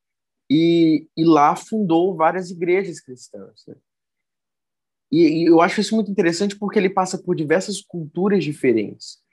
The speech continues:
Ele passa por diversas igrejas que têm suas peculiaridades, suas dificuldades específicas,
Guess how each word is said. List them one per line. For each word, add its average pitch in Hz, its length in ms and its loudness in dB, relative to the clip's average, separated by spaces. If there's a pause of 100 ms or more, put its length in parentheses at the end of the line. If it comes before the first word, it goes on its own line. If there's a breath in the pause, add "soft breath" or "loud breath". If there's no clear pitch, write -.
(380 soft breath)
Ele - 180 6
passa - 340 -2
por 170 220 0
diversas 147 800 0
igrejas 131 920 2
que 160 200 -8
têm 165 520 2
suas 165 220 -2
peculiaridades, 160 1040 0 (480)
suas 165 380 -2
dificuldades 143 840 0
específicas, 147 1160 -6